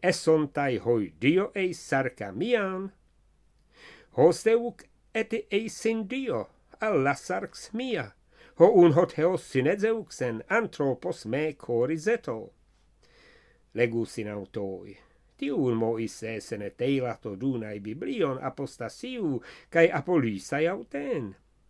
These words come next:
Legei autois, hoti Moises prosten sclerocardian hymone Petrepsen hymin apolysai tas gynaicas hymon, aparces de u gegonen hutos,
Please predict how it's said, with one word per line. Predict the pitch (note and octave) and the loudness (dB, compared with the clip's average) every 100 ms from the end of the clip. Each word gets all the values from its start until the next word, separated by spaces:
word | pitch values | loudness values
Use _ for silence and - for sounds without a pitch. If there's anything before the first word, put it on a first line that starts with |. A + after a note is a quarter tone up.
| _ _ _ _ _ _ _ - | _ _ _ _ _ _ _ -6
Legei | A2 G#2 G#2+ A2 | -4 -2 -4 -4
autois, | G2+ F#2+ - F2+ F2+ - - _ _ _ _ - | -8 -10 -12 -16 -16 -20 -20 _ _ _ _ -2
hoti | A#2+ B2 D3 | 0 4 6
Moises | D#3 D#3 D#3+ D#3+ - A#3 F3+ - | 8 6 6 2 0 2 0 -4
prosten | - C3+ - - - D3 D3 C3 | -2 -2 -2 -6 -2 0 0 -4
sclerocardian | - G#2+ D3 F3+ G3 G3 G3 F3+ - G#3+ A3+ E3 C3 G2 | -8 -2 2 2 0 -4 -2 -2 -2 0 2 2 0 -2
hymone | B2 B2 A#2+ C3+ B2+ A#2+ - | -4 -4 -2 -2 -2 -4 -4
Petrepsen | C#3 - B2+ B2 - B2+ G2+ | -6 -4 -6 -6 -4 -6 -6
hymin | G#2 A2+ A2 C#3 C3+ A#2 - - _ - | -8 -8 -4 -4 -4 -6 -12 -20 _ 0
apolysai | C#3 - C3 C#3+ F3 D3+ - B2+ A#2 G#2+ | 2 2 0 0 -2 -4 -2 0 0 -4
tas | - C3+ B2+ F#2+ | -4 -2 -2 -4
gynaicas | G2+ A#2 C3 B2+ A2 A2 G2+ - - | -6 -4 0 -2 -4 -10 -12 -14 -10
hymon, | G#2 G2 A#2 D3+ B2 F#2 - _ - - _ - | -8 -6 0 0 0 -4 -12 _ -20 -20 _ -4
aparces | A2+ B2 A2+ A#2 - - F#3+ F3+ F3 | 0 2 2 0 0 0 2 2 0
de | A#3 | 0
u | A3 E3 | -2 0
gegonen | B2 C3+ A#2+ A#2+ A2+ G#2 | 2 2 4 2 0 -4
hutos, | A#2 G#2+ - G2+ F#2+ - | -4 -6 -8 -12 -12 -14